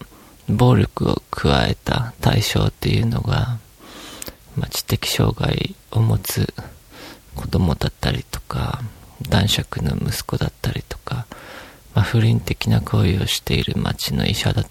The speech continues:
たりとか、まあ、彼らが純真無垢でない、純真無垢じゃないと判断した人たちであったという点が、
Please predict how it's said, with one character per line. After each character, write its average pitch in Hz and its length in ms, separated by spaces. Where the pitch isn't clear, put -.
た - 80
り - 180
と - 120
か、 127 340
ま 120 160
あ、 - 120
彼 139 300
ら 113 140
が 110 280
純 123 200
真 123 280
無 123 60
垢 - 180
で - 120
な - 180
い、 - 120
純 120 300
真 127 260
無 127 60
垢 - 240
じ 104 140
ゃ 98 100
な 104 260
い 120 100
と 113 120
判 120 300
断 104 180
し - 140
た 117 160
人 - 260
た - 160
ち - 160
で - 140
あ - 60
っ - 40
た - 220
と - 100
い 104 120
う 107 40
点 104 460
が、 107 280